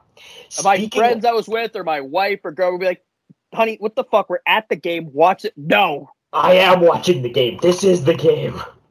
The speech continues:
Speaker 1: No, we're playing Kent State right now. I have to watch.
Speaker 2: Speaking of people who are feeling good or bad,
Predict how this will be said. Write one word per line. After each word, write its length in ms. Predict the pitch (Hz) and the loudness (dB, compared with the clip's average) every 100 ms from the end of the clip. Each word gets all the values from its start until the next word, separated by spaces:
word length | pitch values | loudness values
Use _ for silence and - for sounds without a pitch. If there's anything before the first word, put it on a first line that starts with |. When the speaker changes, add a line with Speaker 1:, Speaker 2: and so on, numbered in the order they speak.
| _ - | _ 0
Speaker 1:
No, 140 | 208 | 2
we're 100 | 185 | 2
playing 320 | - 262 269 | 2 0 0
Kent 280 | - 240 226 | -4 -8 -8
State 340 | - 240 226 | -8 -4 -4
right 220 | 202 196 160 | -4 -8 -8
now. 280 | 165 113 98 | -10 -10 -14
I 140 | 156 196 | -12 -6
have 240 | 214 220 | -4 -4
to 160 | 220 180 | -4 -2
watch. 260 | 190 165 - _ _ _ _ _ _ _ _ - - - - - - - _ _ _ | -2 -4 -8 _ _ _ _ _ _ _ _ -20 -20 -20 -20 -20 -20 -20 _ _ _
Speaker 2:
Speaking 500 | 127 - 185 220 190 | -18 -4 -2 0 2
of 280 | 135 127 - | 2 2 -10
people 340 | 135 127 123 113 | -6 -2 0 2
who 140 | 117 | 2
are 120 | 101 | 2
feeling 400 | - 110 104 90 | 0 -2 -2 -6
good 240 | 98 101 90 | -4 -2 -2
or 240 | 92 92 | 2 2
bad, 360 | 90 92 87 | 2 2 0